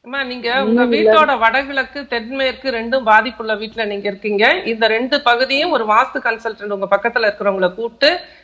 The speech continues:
Speaker 1: அதை சரி பண்ணிக்கங்க. நிச்சயமா உங்க வாழ்க்கையில மிக சிறந்த மாற்றம் வரும்.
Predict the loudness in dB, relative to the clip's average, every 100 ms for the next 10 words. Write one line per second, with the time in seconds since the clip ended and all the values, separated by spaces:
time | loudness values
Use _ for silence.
0 | -8 -4 2 2 2 0 0 -4 -4 -4
1 | -4 -10 -6 -4 -2 -4 0 0 0 -4
2 | -6 -6 -6 -6 -6 -4 -2 0 -2 -2
3 | -2 -2 -2